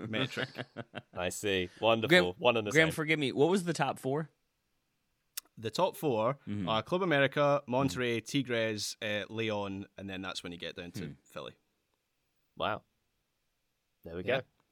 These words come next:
Speaker 3: Empirical data answering the hot take there. Thank you very much, Ivan, for that hot take. One final one for this episode from Chief Arsenal. Chief Ar-, Arsenal? Chief Arsenal on Twitter.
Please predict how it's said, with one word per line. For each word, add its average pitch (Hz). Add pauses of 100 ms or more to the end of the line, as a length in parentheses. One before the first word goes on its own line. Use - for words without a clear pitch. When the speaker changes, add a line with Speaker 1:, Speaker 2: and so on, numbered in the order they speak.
(200)
Speaker 3:
Empirical 170
data 180
answering 147
the 143
hot 156
take 143
there. 98
Thank 143
you 139
very 139
much, 135
Ivan, 135
for 185
that 123
hot 117
take. 123 (220)
One 277
final 320
one 202
for 175
this 170
episode 143 (300)
from 123
Chief 262
Arsenal. 254
Chief 208
Ar-, 196
Arsenal? 220
Chief 285
Arsenal 285
on 202
Twitter. 247